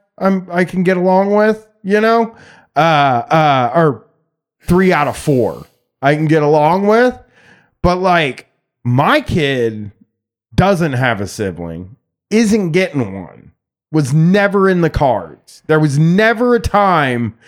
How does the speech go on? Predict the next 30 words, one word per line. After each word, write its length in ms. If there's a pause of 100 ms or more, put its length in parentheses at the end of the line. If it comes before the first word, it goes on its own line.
(280)
where 180
we 160
were 100
like, 200
"Maybe 200
we'll 200
just 220
have 180
another 340
one." 280 (500)
And 360
I 200
do 280
feel 360
like 580 (160)
the 180
amount 480
of 100
inte-, 500
attention 1120 (540)
that 140
I 140
can 220
give 540
to 160
this 520 (120)
kid 460 (280)
that 120
I 140
have 640